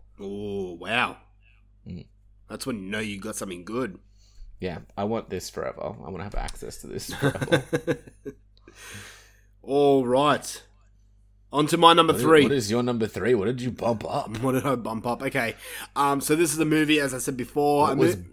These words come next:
Speaker 2: better than Malignant at the last second?
Speaker 1: I, I'm not gonna say it's better.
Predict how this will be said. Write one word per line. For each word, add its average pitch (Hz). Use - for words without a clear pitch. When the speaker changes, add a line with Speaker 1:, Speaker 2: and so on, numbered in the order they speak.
Speaker 2:
better 113
than 113
Malignant 101
at 73
the 80
last 95
second? -
Speaker 1:
I, 233
I'm 240
not 269
gonna 285
say 226
it's 165
better. 180